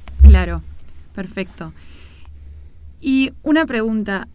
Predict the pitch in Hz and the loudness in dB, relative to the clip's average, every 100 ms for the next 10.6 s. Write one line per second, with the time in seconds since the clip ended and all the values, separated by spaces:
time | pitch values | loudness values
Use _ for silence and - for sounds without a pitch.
0 | - - 226 220 226 269 269 254 330 339 | -20 -10 -6 -6 -4 0 0 0 -2 -2
1 | 285 262 220 208 - 220 202 208 - 277 | -2 -2 -4 -6 -10 -10 -8 -8 -6 -6
2 | 269 320 294 214 214 226 233 247 240 208 | -4 -2 -2 -4 -4 -6 -8 -10 -10 -12
3 | - - 196 190 185 180 - - - - | -14 -12 -12 -10 -12 -14 -18 -20 -20 -20
4 | - 214 202 196 190 202 208 202 226 226 | -18 -12 -10 -8 -10 -8 -8 -6 -6 -6
5 | - 214 214 233 202 180 180 - 202 190 | -8 -4 -2 -2 -4 -6 -10 -14 -12 -10
6 | 190 196 196 208 196 175 165 190 202 190 | -8 -8 -8 -10 -12 -14 -16 -16 -16 -16
7 | 208 202 208 196 185 190 196 214 240 208 | -12 -10 -10 -10 -12 -10 -8 -8 -12 -16
8 | 185 - - - - - - - 208 240 | -18 -18 -20 -20 -20 -20 -20 -20 -10 -4
9 | 233 226 - 240 233 214 196 185 - - | -2 -2 -6 -6 -6 -6 -8 -12 -16 -14
10 | 214 214 185 185 - 170 | -12 -10 -12 -16 -18 -18